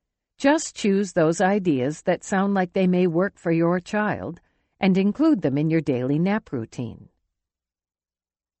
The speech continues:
Use consistent lullaby music or white noise during naps. You can use a bubbling fish tank, a fan, or heater, taking care that it gets neither too hot nor too cold.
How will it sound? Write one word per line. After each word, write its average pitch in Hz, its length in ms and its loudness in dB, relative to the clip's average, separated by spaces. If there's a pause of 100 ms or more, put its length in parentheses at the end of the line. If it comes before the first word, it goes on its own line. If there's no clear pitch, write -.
(400)
Use 240 340 2
consistent 277 840 -2
lullaby 139 600 0
music 120 680 -8
or 185 160 4
white 208 380 0
noise 196 540 0
during 123 360 -4
naps. - 520 -14 (760)
You 220 160 4
can 190 160 2
use 165 240 4
a 147 40 2
bubbling 165 520 0
fish 285 320 -2
tank, 135 640 -10 (120)
a 160 80 -2
fan, 208 500 0
or 156 140 0
heater, 165 520 -2 (460)
taking 226 420 2
care 240 340 4
that 165 200 0
it - 160 -2
gets 165 300 -2
neither 170 380 4
too 226 420 0
hot 165 480 -2
nor 165 220 2
too 151 300 0
cold. 151 540 -4